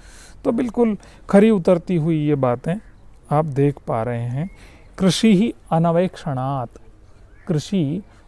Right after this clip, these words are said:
जो कि खेती है, वह नहीं देखने से, उसकी देखभाल न करने से, यदि कोई व्यक्ति बीज वपन करके, बीज बो करके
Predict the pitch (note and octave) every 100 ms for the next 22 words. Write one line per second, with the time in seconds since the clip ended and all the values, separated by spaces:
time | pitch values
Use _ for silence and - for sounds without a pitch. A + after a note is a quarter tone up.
0 | - D#3 D#3 D#3 E3 D3+ - - - D#3+
1 | C#3+ F#3 D#3+ B2 C#3 - - - D3 D3+
2 | E3 - - _ E3 D#3 D#3+ E3+ E3 G3
3 | D#3 D3+ D3+ C3+ C3 - - - - -
4 | - - - - - - - - - -
5 | - - C4 - B3+ F3+ - F3 D3 D3
6 | D3 D#3+ D#3 D#3 D#3 C#3 B2 B2+ - D3
7 | C#3 C#3+ - - - - - - - C#3
8 | C#3 D3 E3 D#3 D3+ - F#3 C3+ D3+ -
9 | - - - - - F3 D3+ C3 F#3 F#3+
10 | E3+ D#3+ E3 D#3 D3 C3 - C#3 F#3 -
11 | - - E3+ F3+ D#3 D#3+ D3+ E3+ D3+ -
12 | C#3+